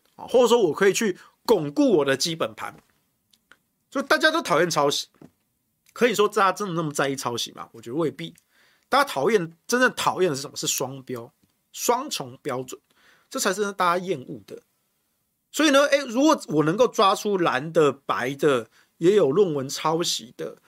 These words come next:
哦，然后你看他们的支持者就开始会护航，哦，就会双标。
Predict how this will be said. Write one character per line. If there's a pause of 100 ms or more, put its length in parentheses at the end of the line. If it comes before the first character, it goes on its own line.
(180)
哦，
然
后
你
看
他
们
的
支
持
者
就
开
始
会
护
航， (320)
哦，
就
会
双
标。